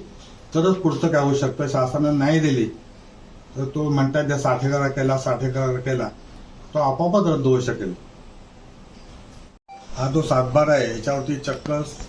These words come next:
सरकारी आकारीपण म्हटलेलं आहे आणि मा-, माननीय मुख्यमंत्री देवेंद्र फडणवीस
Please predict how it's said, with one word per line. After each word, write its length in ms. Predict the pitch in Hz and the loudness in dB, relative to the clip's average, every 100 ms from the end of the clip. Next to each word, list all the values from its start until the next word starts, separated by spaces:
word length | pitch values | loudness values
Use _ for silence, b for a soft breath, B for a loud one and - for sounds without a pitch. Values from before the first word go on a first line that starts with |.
| - | -4
सरकारी 420 | 139 127 139 139 | -2 0 0 0
आकारीपण 600 | 147 123 131 131 131 127 | 0 0 0 0 0 -2
म्हटलेलं 440 | 123 117 107 110 101 | -2 -2 -2 -2 -4
आहे 100 | 92 - - - - - - - - - - - - - - - - - - - - - - - - - - - - - - - - - - - - - - - - 113 | -8 -14 -20 -20 -20 -20 -20 -20 -20 -20 -20 -20 -20 -20 -20 -20 -20 -20 -20 -20 -18 -18 -18 -18 -18 -20 -20 -20 -20 -20 -20 -20 -20 -20 -20 -20 -18 -18 -20 -20 -14 -4
आणि 160 | 127 | 0
मा-, 200 | 131 127 123 | 2 0 -2
माननीय 460 | 127 131 143 151 147 | 0 2 2 2 2
मुख्यमंत्री 680 | 127 - 147 147 131 143 143 - | 0 -2 0 0 0 0 -2 -2
देवेंद्र 360 | 127 127 135 139 135 | 0 4 2 2 0
फडणवीस 480 | 127 135 156 - | 2 2 2 -2